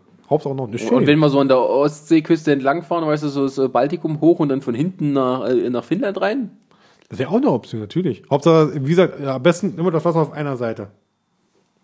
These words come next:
Speaker 1: Ist immer eigentlich die beste Option, weil da kannst du auf, da hast du nur eine Seite, von der du angegriffen werden kannst.
Speaker 2: Das,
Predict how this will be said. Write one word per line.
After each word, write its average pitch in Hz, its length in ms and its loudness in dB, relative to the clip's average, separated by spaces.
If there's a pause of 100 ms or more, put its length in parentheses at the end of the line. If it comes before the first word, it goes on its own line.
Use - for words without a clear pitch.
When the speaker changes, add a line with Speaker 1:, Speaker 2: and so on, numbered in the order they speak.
(200)
Speaker 1:
Ist - 100 -14
immer 147 140 -2
eigentlich 139 200 -6
die 131 60 -14
beste 139 260 -4
Option, 120 260 -6
weil 117 80 -2
da 113 60 -2
kannst 135 180 -6
du 135 60 -4
auf, 117 80 -10
da 120 100 -8
hast 127 180 -6
du 139 60 -6
nur 147 440 -2
eine 196 200 4
Seite, 196 260 4
von 185 140 6
der 185 140 6
du 170 60 2
angegriffen 147 520 -2
werden 123 220 -6
kannst. 104 340 -12 (400)
Speaker 2:
Das, - 240 -8